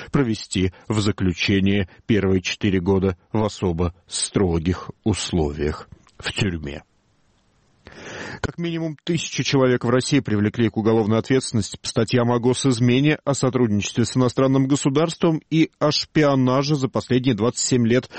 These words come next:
Большая часть этих дел появилась после начала российского вторжения в Украину в две тысячи двадцать втором году.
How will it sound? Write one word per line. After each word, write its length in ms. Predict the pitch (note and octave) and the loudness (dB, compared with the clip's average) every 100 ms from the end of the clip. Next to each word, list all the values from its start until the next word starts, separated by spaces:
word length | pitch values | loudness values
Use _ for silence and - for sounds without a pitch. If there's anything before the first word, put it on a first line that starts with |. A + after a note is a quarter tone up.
| - - | -14 -2
Большая 400 | D3+ D#3+ - C3 | 2 2 2 -2
часть 300 | - G#2+ - | 0 -2 -2
этих 260 | G2+ A2+ F#2+ | -2 0 0
дел 240 | G2+ F#2+ | 2 2
появилась 560 | - C3 B2+ C#3 B2+ - | 2 4 6 4 2 0
после 320 | C3+ - B2+ | -4 0 2
начала 680 | B2+ - - B2+ C#3+ D3 - | 2 0 0 2 4 2 0
российского 600 | A#2+ A2+ - A#2 - A#2 | 0 0 0 -2 0 0
вторжения 720 | G#2 - G#2+ G2+ G#2 A2 A2 G#2+ | 0 0 0 2 2 2 2 2
в 80 | |
Украину 460 | G#2 A2+ A2+ A#2 G#2 | 0 0 2 2 2
в 40 | |
две 140 | F2 F#2+ | 0 -4
тысячи 320 | G2 - G2+ | -4 -8 -2
двадцать 240 | A2 G2+ | -2 -2
втором 320 | - B2 A2+ A2 | 0 2 2 2
году. 360 | B2 G#2+ F#2 | 2 0 -6